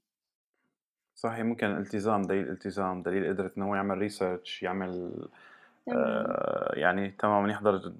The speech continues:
Speaker 1: كورسات، يكون ملتزم إلى حد ما. طيب،
Speaker 2: تمام.
Speaker 1: نقطة الاقتصاد، ال-، لا، مو الاقتصاد، الإعلام بمجال الاقتصاد، اللي هو فينا نقول
Speaker 2: مم.
Speaker 1: مثل بلومبرج مثلا، عندهم، يعني، أنا فهمان عليك، بس نحاول نوضح لل-،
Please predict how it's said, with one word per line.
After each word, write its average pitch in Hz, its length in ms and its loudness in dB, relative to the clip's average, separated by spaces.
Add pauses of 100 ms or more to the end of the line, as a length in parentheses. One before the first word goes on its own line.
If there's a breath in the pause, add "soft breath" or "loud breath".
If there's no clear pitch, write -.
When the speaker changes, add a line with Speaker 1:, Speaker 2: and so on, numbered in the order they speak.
(140)
Speaker 1:
كورسات، 101 600 4
يكون 95 340 0
ملتزم 98 420 0
إلى 82 140 0
حد 87 200 -6
ما. 90 260 -8 (640 soft breath)
طيب، 113 200 10
Speaker 2:
تمام. 101 140 2
Speaker 1:
نقطة 131 400 4
الاقتصاد، 127 640 6
ال-، 95 500 0
لا، 82 120 0
مو 95 60 -2
الاقتصاد، 82 380 -8
الإعلام 117 420 2
بمجال 110 340 4
الاقتصاد، 95 600 -2
اللي 98 160 -2
هو 107 140 2
فينا 113 200 0
نقول 110 240 0
Speaker 2:
مم. - 20 2
Speaker 1:
مثل 110 260 2
بلومبرج 107 500 8
مثلا، 95 560 0
عندهم، 95 460 0 (180)
يعني، 98 320 -2 (380)
أنا 127 120 6
فهمان 139 300 8
عليك، 120 180 8
بس 113 120 -2
نحاول 123 320 8
نوضح 113 360 6
لل-، 95 420 2